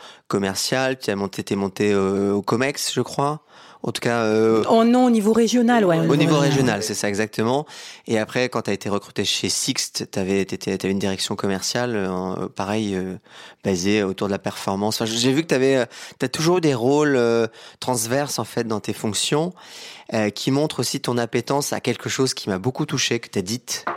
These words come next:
Speaker 1: Et je vais reprendre mes notes. Euh, désolé, j'étais pas censé parler autant, mais, mais je vais, faut quand même que je vous le dise.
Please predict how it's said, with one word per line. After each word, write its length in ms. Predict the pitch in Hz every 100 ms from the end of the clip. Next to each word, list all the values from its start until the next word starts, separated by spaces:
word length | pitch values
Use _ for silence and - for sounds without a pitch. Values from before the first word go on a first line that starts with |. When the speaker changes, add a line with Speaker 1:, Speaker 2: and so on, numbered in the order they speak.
| - - -
Speaker 1:
Et 80 | -
je 80 | 82
vais 120 | 92
reprendre 380 | 95 101 - 104
mes 140 | 98
notes. 460 | 95 113 151 - - - - - - - -
Euh, 180 | 98
désolé, 340 | 92 95 98 110
j'étais 160 | -
pas 100 | -
censé 260 | 104 107 -
parler 220 | 107 101
autant, 240 | 101 - 120
mais, 220 | 113 98
mais 160 | 107 98
je 160 | 98
vais, 100 | 101
faut 160 | - -
quand 120 | 123
même 80 | 113
que 80 | 110
je 60 |
vous 80 | 101
le 60 | 101
dise. 380 | 120 156 127